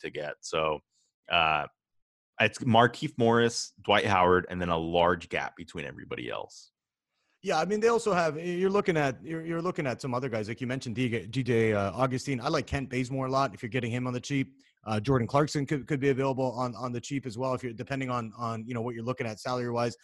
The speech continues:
Speaker 2: I just don't think there's much of a free agent market because of all the economic fallout, but, uh, those are guys they, they can,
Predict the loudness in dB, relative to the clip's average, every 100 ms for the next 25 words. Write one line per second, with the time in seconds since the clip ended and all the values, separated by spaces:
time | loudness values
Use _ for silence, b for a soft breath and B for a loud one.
0 | B B -2 0 0 0 0 -2 2 0
1 | 0 -4 -4 0 0 2 0 -2 -2 -4
2 | -6 0 2 2 2 2 4 2 0 0
3 | 0 0 -2 0 2 2 4 0 0 b
4 | b 0 2 4 4 6 4 4 2 0
5 | 2 2 0